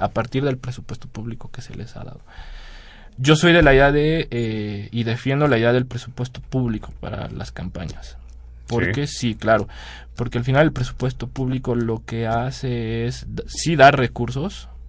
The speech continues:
Speaker 1: ¿sí? Y permiti-, y posibilita que los partidos minoritarios tengan acceso a s-, limitados recursos. Porque imagínate cómo sería la competencia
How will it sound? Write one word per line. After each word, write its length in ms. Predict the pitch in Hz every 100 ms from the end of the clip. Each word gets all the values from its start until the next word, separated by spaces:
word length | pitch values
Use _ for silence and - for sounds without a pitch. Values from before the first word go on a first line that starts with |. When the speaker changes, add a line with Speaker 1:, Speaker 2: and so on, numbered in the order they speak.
| - - - -
Speaker 1:
¿sí? 280 | 120 151 - - - - - -
Y 340 | 113 117 117 - -
permiti-, 460 | 127 123 120 - -
y 120 | 127
posibilita 880 | - 120 - 127 120 151 180 131
que 180 | - 110
los 160 | 110 -
partidos 400 | 113 - 135 131
minoritarios 720 | 120 113 107 - 113 127 127
tengan 440 | - 131 131 120
acceso 440 | 113 - 120 - 107
a 40 |
s-, 140 | - - - - -
limitados 600 | 110 113 107 120 123 131
recursos. 580 | 143 - 185 143 - - - - - - - -
Porque 260 | 120 120 123
imagínate 500 | 117 127 143 135 123
cómo 220 | 135 139
sería 300 | 135 120 117
la 140 | 123 120
competencia 960 | 127 127 131 127 127 123 131 135